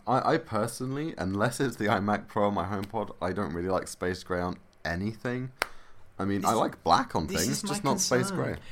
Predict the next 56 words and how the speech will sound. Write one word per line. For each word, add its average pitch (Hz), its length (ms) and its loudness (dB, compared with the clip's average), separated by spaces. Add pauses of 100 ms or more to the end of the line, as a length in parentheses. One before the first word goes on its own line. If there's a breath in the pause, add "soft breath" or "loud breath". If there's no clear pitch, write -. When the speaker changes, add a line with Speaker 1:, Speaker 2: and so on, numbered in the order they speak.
(120 loud breath)
Speaker 2:
'cause 175 120 0
I 180 100 8
really 175 380 4
don't 160 440 4
like 131 340 2
my 131 180 4
grey 127 460 6
MacBook - 560 0
Pro. 175 300 6
I 110 80 6
have 160 200 4
a 185 60 2
grey 160 240 4
Speaker 1:
You 165 100 4
Speaker 2:
one 139 80 6
Speaker 1:
really 180 200 6
Speaker 2:
'cause 147 100 4
Speaker 1:
don't 76 200 0
like 64 300 -4
it. 82 120 -2
You've 113 140 0
never 120 220 0
liked - 380 -6
it. - 140 -8 (120)
Speaker 2:
I 151 100 8
n-, 151 240 4
I, 143 200 2 (260)
I 139 100 4
got 156 200 4
this 170 160 2
MacBook 147 360 0
very 143 340 2
cheap, 214 380 -2 (160)
and 127 160 2
the 120 80 4
only 151 180 2
option 170 280 0
was 175 100 -2
grey, 180 340 0 (300 loud breath)
and 110 140 2
for 117 60 -4
the 110 120 2
amount 113 380 2
of 190 60 0
money 202 280 0
I 208 60 0
saved, 208 420 -2 (480 loud breath)
I 101 140 0
am 104 100 -6
so 117 240 4
<laughs> 123 120 4
happy 135 280 4
I 139 80 8
got 143 240 2
it. 185 140 0 (280 loud breath)
Speaker 1:
Yeah, 139 80 -4